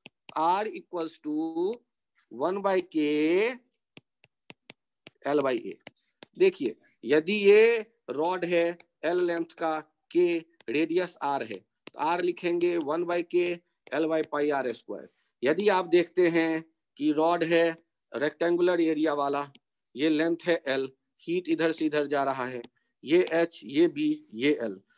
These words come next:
तो आप heat जाता देखते हैं तो resistance लिखेंगे one by K L by B H। यदि आप देख रहे हैं एक हॉलो, एक hollow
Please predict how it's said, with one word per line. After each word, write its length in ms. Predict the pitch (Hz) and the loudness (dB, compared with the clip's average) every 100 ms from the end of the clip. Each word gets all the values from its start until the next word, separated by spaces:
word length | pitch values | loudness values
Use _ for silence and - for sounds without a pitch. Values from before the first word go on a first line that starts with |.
| - - _ _ _ | -20 -20 _ _ _
तो 340 | 170 170 - - | 2 2 -2 -2
आप 180 | 135 156 | 0 0
heat 240 | - 175 185 | -2 -4 0
जाता 320 | 180 180 180 | 0 2 0
देखते 360 | 165 165 - | 2 2 2
हैं 160 | 170 170 | 2 2
तो 80 | 165 | 0
resistance 560 | 151 156 156 180 170 | 0 0 0 -2 0
लिखेंगे 540 | 165 165 165 165 156 151 - _ - | -2 0 2 2 0 -2 -8 _ -12
one 240 | - 160 190 | -2 0 2
by 240 | 185 175 165 | 2 2 2
K 300 | 160 156 151 151 - _ - | 4 4 4 0 -10 _ -2
L 180 | 156 170 | 2 2
by 280 | 156 151 151 | 2 0 0
B 260 | 123 131 | -2 -6
H। 200 | 110 - - - _ _ _ _ - | -6 -8 -20 -20 _ _ _ _ -8
यदि 520 | 113 147 175 214 226 _ _ _ | 0 0 2 -2 -4 _ _ _
आप 260 | 151 165 220 | 0 0 0
देख 300 | 156 170 170 | 2 2 2
रहे 200 | 151 151 | 0 0
हैं 320 | 139 113 - _ _ - | -4 -8 -10 _ _ -2
एक 540 | 147 180 180 220 233 - _ - - - _ _ _ _ _ _ _ _ _ _ _ _ - | 2 2 4 4 4 -4 _ -20 -20 -20 _ _ _ _ _ _ _ _ _ _ _ _ -10
हॉलो, 720 | 139 190 214 214 202 170 - _ _ - | -2 0 4 6 6 2 -2 _ _ -2
एक 280 | 147 180 - 214 _ _ _ | 2 2 0 -4 _ _ _
hollow 600 | 151 202 220 208 151 - | 2 4 6 4 2 -4